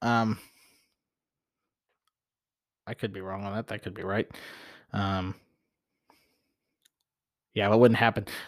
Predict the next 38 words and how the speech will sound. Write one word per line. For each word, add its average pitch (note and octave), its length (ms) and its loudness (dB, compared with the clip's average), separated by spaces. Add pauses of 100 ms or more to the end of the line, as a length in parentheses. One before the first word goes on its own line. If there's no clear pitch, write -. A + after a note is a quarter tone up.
That C#3 120 10
would C3+ 100 8
be B2+ 60 6
a A#2 60 6
playoff A2+ 280 4
series. G#2 360 -2
<laughs> - 40 -20
Sorry. - 500 4 (420)
Um, A2+ 440 6
but, B2+ 160 4
like, A2+ 380 2 (420)
obviously C#3+ 380 2
the G#2+ 100 -8
Dodgers G#2 380 -6
or D3+ 240 4
the C3 140 -6
Giants D#3 520 2
and B2+ 100 2
the A#2 60 2
Yankees, G#2 400 -2
that C#3 180 0
would D3+ 140 2
be C#3 100 0
great. A#2+ 400 -2 (560)
That C3+ 60 -2
would C3+ 80 2
be B2+ 120 0 (120)
awesome C3+ 380 6
for A2 160 -2
baseball G2+ 520 -6 (420)
to B2+ 80 -4
get A2 180 0
something G#2 320 -4
like G2 240 -6
that. F#2+ 320 -6 (120)
Um, G#2+ 460 2 (1160)
so, B2 300 4
yeah, A#2+ 420 0